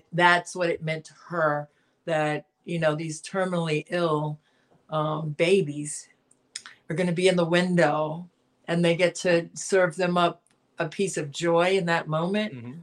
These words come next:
Speaker 1: So I know I'm not gonna make it through that. Um, but just to, to hear it from these young women, you know, they were sitting there in a trio, and they said that, um,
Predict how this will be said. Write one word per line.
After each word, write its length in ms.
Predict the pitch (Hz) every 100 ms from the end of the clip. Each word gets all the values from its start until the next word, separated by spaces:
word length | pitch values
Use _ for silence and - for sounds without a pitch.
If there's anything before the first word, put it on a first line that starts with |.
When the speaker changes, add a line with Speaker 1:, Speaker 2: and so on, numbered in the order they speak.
| -
Speaker 1:
So 140 | 190 170
I 120 | 202
know 200 | 185 170
I'm 120 | 151
not 200 | 143 147
gonna 120 | 147
make 200 | 143 139
it 120 | 135 -
through 180 | 147
that. 320 | 143 143 139 - 151
Um, 460 | 147 143 143 147 - _ _ -
but 260 | 160 156 151
just 280 | 175 180 -
to, 220 | 180 165
to 120 | 160 156
hear 260 | - 254
it 140 | 196 -
from 180 | 180 170
these 220 | 165 160
young 200 | 151 156
women, 440 | 151 151 143 147 165
you 60 |
know, 100 | 160
they 100 | 156
were 80 | 156
sitting 320 | 156 202 175
there 440 | 160 151 151 147 151 _ _
in 140 | 165 160
a 60 | 151
trio, 600 | - 170 156 147 151 - _ _ _ -
and 120 | 175
they 120 | 180
said 360 | 170 - 165 156
that, 300 | 151 147 151 _ _ _ -
um, 480 | 156 156 151 - -